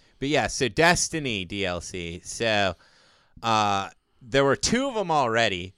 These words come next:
both of which were twenty bucks. And now they're releasing a third, I think, on Tuesday, where they said it's going to, like, reinvent the game.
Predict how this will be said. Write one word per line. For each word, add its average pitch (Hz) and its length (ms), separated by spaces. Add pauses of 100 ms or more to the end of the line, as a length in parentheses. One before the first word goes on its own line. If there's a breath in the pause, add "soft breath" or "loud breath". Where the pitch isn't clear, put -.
(100)
both 175 220
of 180 160
which 147 280
were 123 100
twenty 120 400
bucks. 95 440
And 120 180
now 160 180
they're 190 180
releasing 151 560
a 104 60
third, 139 340
I 104 80
think, 127 280
on 101 140
Tuesday, 113 540
where 98 200
they 95 160
said 123 300
it's 104 200
going 120 280
to, 127 120
like, 110 240
reinvent 117 720
the 98 80
game. 101 440